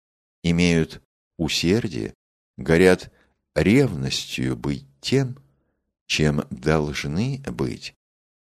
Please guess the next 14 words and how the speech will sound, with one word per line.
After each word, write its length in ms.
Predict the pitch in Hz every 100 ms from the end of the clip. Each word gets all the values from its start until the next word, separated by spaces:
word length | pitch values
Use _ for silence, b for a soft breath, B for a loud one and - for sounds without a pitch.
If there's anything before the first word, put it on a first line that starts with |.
| _ _ _ _ -
а 200 | 92 101
между 380 | 120 131 120 120
тем, 540 | - 160 170 98 - _ _ _ _ -
по 80 |
своему 500 | 71 71 73 73 78 -
духовному 760 | 65 87 - 80 65 64 65
возрасту, 760 | 71 107 151 90 55 - - 58 _ _ _ _ _ _ _ _ -
видят, 400 | 73 98 92 87
что 180 | -
еще 260 | 87 - 101
далеко 560 | 98 117 127 - 160 -
отстоят 760 | 73 - - 69 65 60 -
от 220 | 62 - _
того, 440 | 76 87 139 139